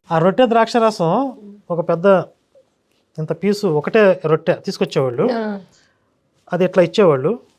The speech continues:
Speaker 1: ఒక మగ్గులో ద్రాక్ష రసం పోసేవాళ్ళు.
Speaker 2: ఆ.
Speaker 1: అది ముందు నుంచి స్టార్ట్ చేస్తే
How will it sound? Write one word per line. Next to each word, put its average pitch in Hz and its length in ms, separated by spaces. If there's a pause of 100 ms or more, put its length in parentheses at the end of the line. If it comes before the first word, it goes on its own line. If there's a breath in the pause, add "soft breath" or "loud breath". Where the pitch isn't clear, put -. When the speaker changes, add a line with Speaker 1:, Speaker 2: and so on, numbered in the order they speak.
(120)
Speaker 1:
ఒక 170 140
మగ్గులో 170 360
ద్రాక్ష 190 300
రసం 180 260
పోసేవాళ్ళు. 131 540
Speaker 2:
ఆ. 202 220 (880 soft breath)
Speaker 1:
అది 180 140
ముందు 190 240
నుంచి 214 480
స్టార్ట్ 175 340
చేస్తే 180 380